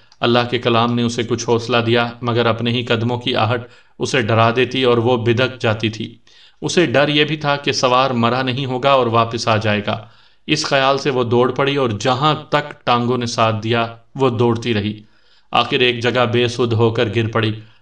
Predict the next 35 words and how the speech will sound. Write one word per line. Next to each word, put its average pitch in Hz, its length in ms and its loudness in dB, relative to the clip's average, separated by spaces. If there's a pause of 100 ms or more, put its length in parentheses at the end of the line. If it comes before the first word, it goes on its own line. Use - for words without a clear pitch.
सांस 120 440 0
ठिकाने 120 380 0
आए 123 180 2
तो 123 140 -2
वो 123 220 0
फिर 151 160 2
चल 147 200 -2
पड़ी। 135 260 -2 (420)
रात 131 360 4
की 151 120 0
आवाज़ें 123 480 2
उसे 127 240 -2
डरा 110 280 2
रही 110 220 0
थीं। 113 180 -4 (400)
गीदड़ों 135 420 2
की 147 160 -2
चीखें 131 460 -2
उसे 131 220 -2
ज़्यादा 117 340 2
खौफजदा 117 560 2
करती 113 320 -2
थीं। 107 200 -8 (540)
एक 147 300 0
जगह 135 320 4
तो 139 160 2
उसने 131 220 -4
कहा 131 260 2
कि 143 120 -4
उसका 123 260 0
दिमाग 117 520 0
काबू 117 280 0
में 113 100 0
न 110 120 0
रहा। 107 320 0